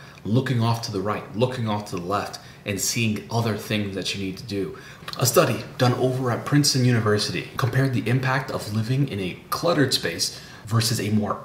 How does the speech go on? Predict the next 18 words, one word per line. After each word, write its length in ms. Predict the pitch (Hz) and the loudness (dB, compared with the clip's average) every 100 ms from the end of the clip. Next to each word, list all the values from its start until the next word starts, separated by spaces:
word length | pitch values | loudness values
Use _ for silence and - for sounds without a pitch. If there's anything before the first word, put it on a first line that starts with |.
| - - | -14 2
organized 680 | 139 139 117 - - - - | 6 8 6 2 -4 -6 -4
space. 460 | - - - - - | -4 -2 -4 -4 -2
The 100 | 117 | 0
study 300 | - 151 147 | 4 4 4
found 420 | 139 113 - - - - | 2 2 0 -8 -16 -10
that 300 | - 113 95 | -4 -4 -2
the 60 | 110 | 2
more 340 | 110 131 160 | 2 2 0
visual 580 | 117 110 131 147 156 139 | 0 2 2 2 0 -2
stimuli 640 | - 120 113 113 101 98 92 | -2 0 2 2 0 -4 -6
you 100 | 92 | -8
have 560 | 92 - - - 80 - - - - | -6 -6 -4 -4 -6 -10 -14 -14 0
in 100 | 107 | 4
your 140 | 127 | 4
surrounding 640 | 127 123 113 113 117 107 92 | 4 0 0 0 2 0 -2
area, 340 | 101 92 - - - - - - | -4 -8 -10 -16 -18 -18 -10 -4
the 60 | |
more 520 | 92 101 101 95 95 | 0 2 2 0 -2